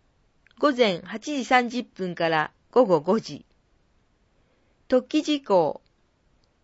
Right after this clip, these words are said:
常勤の調理員が休暇を取得した際に勤務していただくため、勤務場所と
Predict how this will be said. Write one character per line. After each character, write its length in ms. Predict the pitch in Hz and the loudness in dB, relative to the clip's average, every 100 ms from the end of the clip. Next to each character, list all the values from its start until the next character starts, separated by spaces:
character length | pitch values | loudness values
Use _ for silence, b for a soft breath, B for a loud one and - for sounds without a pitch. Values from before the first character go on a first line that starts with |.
| - | -6
常 200 | 262 320 | -4 -2
勤 260 | - 320 | -4 -6
の 120 | 302 294 | -4 -4
調 240 | 302 302 | -2 0
理 140 | 277 | 0
員 160 | 269 202 | -2 0
が 160 | 180 180 | 0 -2
休 260 | - 277 | -2 -6
暇 220 | 277 277 | 0 0
を 80 | 269 | 0
取 100 | 269 | -2
得 220 | - 269 | -4 -6
し 60 | - | -4
た 180 | - 262 | -4 -2
際 260 | 240 220 | -2 -2
に 300 | 185 160 156 b b b b | -2 -6 -8 b b b b
勤 220 | 294 285 | -6 -2
務 140 | 214 | -2
し 60 | 208 | -4
て 120 | 208 | -4
い 80 | 208 | -2
た 100 | 208 | -2
だ 140 | 196 | -2
く 80 | 208 | -6
た 180 | - 175 | -10 -8
め、 280 | 170 160 - b b b b - | -6 -8 -10 b b b b -10
勤 260 | 277 311 | -6 -4
務 80 | 311 | -2
場 160 | 285 285 | 0 0
所 160 | - | -2
と 360 | 262 220 208 - | -2 -2 -2 -8